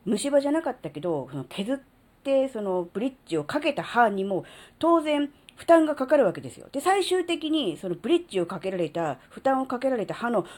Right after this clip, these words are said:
根っこが折れたんですよ。で、ブリッジはもちろんかけられないですね、根っこが折れたの。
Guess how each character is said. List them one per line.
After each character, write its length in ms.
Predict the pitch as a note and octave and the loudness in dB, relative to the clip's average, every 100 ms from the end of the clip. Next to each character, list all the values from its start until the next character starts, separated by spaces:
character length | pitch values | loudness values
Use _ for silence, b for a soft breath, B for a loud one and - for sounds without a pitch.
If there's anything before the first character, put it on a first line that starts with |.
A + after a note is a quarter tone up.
| B | B
根 220 | F#3+ C4+ | 2 4
っ 20 | C4+ - | 2 0
こ 140 | F4+ D#4 | 4 6
が 260 | A3 - - | 6 4 -4
折 260 | G3+ F4+ G#4+ | 2 4 4
れ 40 | |
た 140 | - E3 | 0 -4
ん 80 | |
で 80 | D3 | -6
す 120 | C#3 | -8
よ。 140 | B2+ - _ _ _ _ _ | -14 -16 _ _ _ _ _
で、 340 | - G4+ E4+ E3+ | -2 2 2 0
ブ 140 | G#3+ | -2
リ 100 | C4+ | -4
ッ 40 | - | 0
ジ 100 | F#3 | 0
は 60 | |
も 120 | E3+ F3+ | 0 -2
ち 100 | F3 | -4
ろ 60 | |
ん 40 | D3+ | -4
か 140 | D3+ | -6
け 100 | E3+ | -6
ら 60 | D#3+ | -4
れ 80 | |
な 80 | D3 | -6
い 60 | A#2+ | -6
で 80 | D#3 | -6
す 60 | |
ね、 60 | B3+ | -4
根 80 | F#3 | -2
っ 60 | |
こ 120 | E3 D3 | -2 -6
が 80 | |
折 100 | C3 | -8
れ 80 | - - - | -12 -20 -14
た 80 | |
の。 80 | B2+ | -12